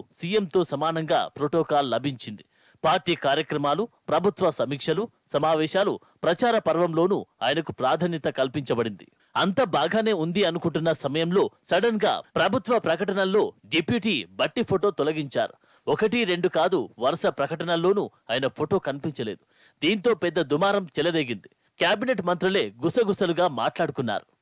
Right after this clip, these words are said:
ఏఐసీసీకి తెలియకుండా ఇక్కడి సీఎం రేవంత్ రెడ్డి భట్టి ఫోటో తొలగించే ప్రయత్నం చేస్తాడా అన్న ప్రశ్నలు ఉత్పన్నమయ్యాయి. ఆ వెంటనే యాదాద్రి ఆలయంలో భట్టి విక్రమార్కను క్రింద కూర్చోబెట్టి అగ్నికి మరింత ఆజ్యం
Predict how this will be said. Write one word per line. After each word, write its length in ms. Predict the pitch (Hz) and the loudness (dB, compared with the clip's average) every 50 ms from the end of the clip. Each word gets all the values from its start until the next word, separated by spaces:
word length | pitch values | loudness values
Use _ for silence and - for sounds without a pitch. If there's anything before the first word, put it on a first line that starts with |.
| _ _ _ - | _ _ _ -6
ఏఐసీసీకి 720 | 123 139 147 190 240 254 220 - 240 196 226 220 190 190 - | -2 0 2 2 2 0 -2 -4 -4 -2 -2 -4 -4 -4 -4
తెలియకుండా 500 | 175 170 185 190 170 185 175 175 175 156 107 - - _ | -2 0 0 0 0 0 0 0 2 0 0 -2 -8 _
ఇక్కడి 360 | 120 127 - - 175 160 180 190 175 | -16 -14 -4 -4 0 0 0 -2 -2
సీఎం 340 | - - 139 143 180 175 143 113 | -6 -10 -4 -4 -2 -2 -2 -2
రేవంత్ 300 | 120 131 147 175 156 - - | -4 -4 -4 -4 -4 -4 -4
రెడ్డి 220 | 143 139 165 143 110 - - _ _ | -2 -2 -2 -4 -4 -6 -10 _ _
భట్టి 240 | 120 127 - - 165 | -4 -4 -2 -4 -4
ఫోటో 240 | - - 151 135 151 | -2 -2 0 0 0
తొలగించే 480 | 131 - 127 139 139 151 143 - 160 123 | -2 -2 -6 -4 -4 -6 -6 -4 -4 -4
ప్రయత్నం 400 | - 113 120 143 - - 156 139 - | -2 -2 -2 -2 -2 -4 -6 -4 -2
చేస్తాడా 400 | 139 139 131 - 143 135 139 131 104 - - | -2 -2 0 0 0 2 2 0 0 -2 -8
అన్న 160 | 110 127 - - | -8 -4 -4 -4
ప్రశ్నలు 440 | - 120 123 120 - 185 196 175 113 - _ _ | -2 -4 -6 -4 -2 -2 0 0 -2 -2 _ _
ఉత్పన్నమయ్యాయి. 720 | 123 127 - - 175 165 151 135 123 110 101 92 - - _ _ _ _ _ - 151 | -10 -8 -2 -2 -2 -2 0 -4 -4 -4 -6 -8 -12 -14 _ _ _ _ _ 0 0
ఆ 20 | 208 190 170 | 2 2 0
వెంటనే 360 | 175 185 180 226 214 220 170 110 - _ _ - | -2 0 0 0 0 2 -2 -2 -6 _ _ -4
యాదాద్రి 520 | 131 135 156 208 190 240 233 175 202 202 180 - 131 139 | 0 2 2 2 2 0 0 0 0 -2 -2 0 -2 0
ఆలయంలో 420 | 156 165 165 160 165 175 196 143 95 - - 104 | 0 2 0 0 0 2 0 0 0 -2 -6 -4
భట్టి 220 | 131 139 - - 196 | -4 -4 0 0 0
విక్రమార్కను 640 | 143 143 - - 143 135 139 139 139 - 147 151 185 220 _ _ _ _ _ | 0 0 -4 -4 -4 -2 -2 -4 -2 -4 -4 -6 -6 -8 _ _ _ _ _
క్రింద 260 | - 175 202 220 240 254 226 - | 0 0 0 2 0 -2 0 2
కూర్చోబెట్టి 560 | - 175 165 - 208 165 165 160 - - 170 131 98 - _ - | 0 0 2 2 0 0 0 -2 -2 -2 -4 -4 -4 -8 _ -4
అగ్నికి 500 | 113 139 143 147 165 170 - - 175 135 95 - _ _ | -4 -4 -4 -4 -6 -6 -4 -4 -6 -6 -6 -10 _ _
మరింత 360 | 98 117 139 170 170 151 - 165 - - 113 143 | -4 -4 -2 -2 -4 -2 -2 -2 -2 0 0 0
ఆజ్యం 320 | 165 165 131 147 170 | 0 -2 -2 -2 -2